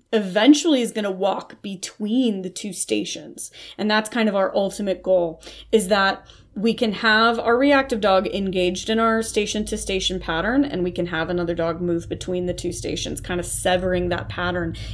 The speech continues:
in the reactive dog's mind. When the reactive dog can handle, and by can handle, I mean he is responding beautifully to cues, he's eating, um, he's not, you know, glancing over at the other dog constantly, he's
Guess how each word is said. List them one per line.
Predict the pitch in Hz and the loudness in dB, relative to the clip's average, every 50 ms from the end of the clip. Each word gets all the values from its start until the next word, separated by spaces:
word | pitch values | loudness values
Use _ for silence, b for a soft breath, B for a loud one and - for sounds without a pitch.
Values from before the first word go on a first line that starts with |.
| B B - | B B -4
in | 196 196 190 180 | -2 0 0 4
the | 180 180 175 175 | 6 6 6 6
reactive | 175 175 175 175 175 175 - 185 175 | 4 4 2 2 2 0 -2 -4 -2
dog's | 170 180 170 165 165 - | -2 -2 -2 -2 -4 -4
mind. | 185 170 165 165 160 160 156 B B B B B B B B B - | -4 -4 -4 -4 -4 -6 -8 B B B B B B B B B -6
When | 190 180 180 220 233 240 254 269 285 302 277 - 214 | -4 0 2 4 4 6 8 8 8 8 8 4 4
the | 226 | 6
reactive | 233 226 233 214 220 233 214 | 8 8 8 8 6 2 2
dog | 214 202 196 202 | 2 2 2 2
can | - - 202 190 | 0 -2 -4 -4
handle, | - - 226 247 262 254 277 262 180 196 247 330 339 - - - - - - - - - | 0 2 2 4 4 4 4 4 4 4 4 2 2 -2 -8 -14 -16 -16 -16 -12 -6 -4
and | 202 185 | -4 0
by | 175 175 180 226 | 2 2 2 2
can | 220 - 247 254 285 | 2 0 4 4 4
handle, | 269 269 220 185 180 202 202 | 4 4 2 0 0 2 2
I | 202 185 | 2 2
mean | 180 180 180 185 185 185 | 2 2 0 0 -2 -2
he | 185 202 190 175 - | -2 -2 -2 -2 -2
is | - 180 170 - | -2 -2 -2 -4
responding | 180 175 - - 180 175 175 175 180 180 175 | -4 -6 -4 -4 -2 -2 0 -2 -2 -2 -2
beautifully | 180 180 185 214 214 - 247 247 | -2 -2 -2 -2 -2 -2 -4 -4
to | 240 - 269 | -4 -4 -4
cues, | - - 208 196 196 190 190 - B B B B | -4 -4 -2 -2 -2 -4 -6 -8 B B B B
he's | - - 196 180 - | -6 -6 -6 -6 -2
eating, | - 233 226 214 214 214 208 214 214 B B B B - | 2 4 4 6 4 4 2 -2 -4 B B B B -4
um, | - 196 190 185 180 175 175 180 180 - | 0 2 4 4 4 4 2 0 -2 -4
he's | - 196 202 185 175 190 | -6 -6 -6 -4 -2 0
not, | 185 180 185 185 - - - - - - - - | 2 2 2 0 -2 -6 -12 -16 -16 -16 -12 -8
you | 208 202 | -4 -2
know, | 185 175 180 175 | 0 0 0 0
glancing | 180 196 185 196 196 202 208 208 - 220 214 | -2 -2 0 0 0 0 0 0 0 0 0
over | 202 196 208 | 0 0 -2
at | 202 196 | -2 0
the | 220 208 | 0 0
other | 196 196 190 | 0 0 2
dog | 202 196 190 190 | 2 2 2 2
constantly, | 190 - 208 190 190 190 - - 208 - - 190 185 190 | 0 -4 -4 -4 -4 -4 -4 -6 -6 -4 -4 -2 -2 -2
he's | 185 214 208 196 185 - | -2 -4 -4 -4 -6 -8